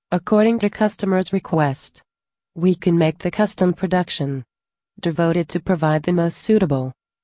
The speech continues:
wheel loaders for the customer.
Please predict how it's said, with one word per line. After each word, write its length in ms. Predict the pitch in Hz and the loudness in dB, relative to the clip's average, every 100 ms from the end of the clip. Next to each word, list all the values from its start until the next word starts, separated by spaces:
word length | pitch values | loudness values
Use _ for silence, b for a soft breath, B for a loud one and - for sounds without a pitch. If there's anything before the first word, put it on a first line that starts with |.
| _ _ _ _ _ _ | _ _ _ _ _ _
wheel 260 | 185 202 196 | 0 2 4
loaders 460 | 185 190 165 151 - | 4 2 2 0 -2
for 120 | 175 | -4
the 80 | 170 | 0
customer. 600 | 214 202 190 147 131 | 0 0 0 -2 -4